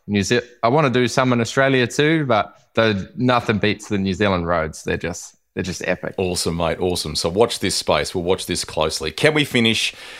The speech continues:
Speaker 2: Shane, with a comment on, on legacy? Um, ironically, mate, everyone is talking about Newcastle. That's the crazy thing here. Many will argue that the,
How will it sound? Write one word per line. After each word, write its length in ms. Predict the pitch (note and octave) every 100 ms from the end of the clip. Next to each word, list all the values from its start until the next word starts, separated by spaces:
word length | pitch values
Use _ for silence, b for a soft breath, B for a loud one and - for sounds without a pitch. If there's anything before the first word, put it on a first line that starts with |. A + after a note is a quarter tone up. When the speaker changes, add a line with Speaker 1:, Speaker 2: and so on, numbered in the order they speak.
| B
Speaker 2:
Shane, 420 | - A2+ G2+ G2+
with 320 | F#2+ G2 - -
a 60 | A2
comment 560 | - G2+ F#2+ F2+ - -
on, 380 | F2+ F2+ F2 F2
on 200 | F2+ F2+
legacy? 600 | D#2+ D#2 D#2 - D2+ D2 D#2+
Um, 220 | F2+ E2+ G#2+
ironically, 460 | A2+ C3+ C#3 A2
mate, 200 | F#2+ G2
everyone 280 | A#2+ A#2 G#2+
is 100 | F#2
talking 340 | - G2 F#2+
about 280 | E2+ F2 E2+
Newcastle. 560 | F2 E2+ - D#2 D#2+ F2
That's 160 | -
the 80 | -
crazy 600 | - - F2 F2 E2+ E2+
thing 280 | D2+ F2 E2+
here. 200 | D#2+ E2+
Many 220 | G2 A2
will 160 | F#2+ F2+
argue 440 | F#2 F#2+ F2 F2
that 200 | E2+ E2+
the, 240 | E2+ E2